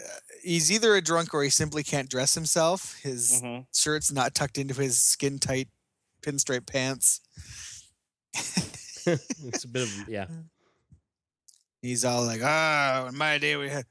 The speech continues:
Speaker 1: hey, we had, we had no res-, no, I don't get no respect." Uh, blah, blah, and he's all yippity and yipping. He's like, "Maybe you had something to respect."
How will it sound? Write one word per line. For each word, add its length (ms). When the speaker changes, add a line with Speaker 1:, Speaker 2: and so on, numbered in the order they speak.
Speaker 1:
hey, 260
we 120
had, 160
we 80
had 120
no 60
res-, 300
no, 360
I 60
don't 140
get 100
no 80
respect." 680
Uh, 240
blah, 160
blah, 240
and 80
he's 140
all 260
yippity 340
and 120
yipping. 420
He's 120
like, 160
"Maybe 240
you 220
had 440
something 400
to 80
respect." 640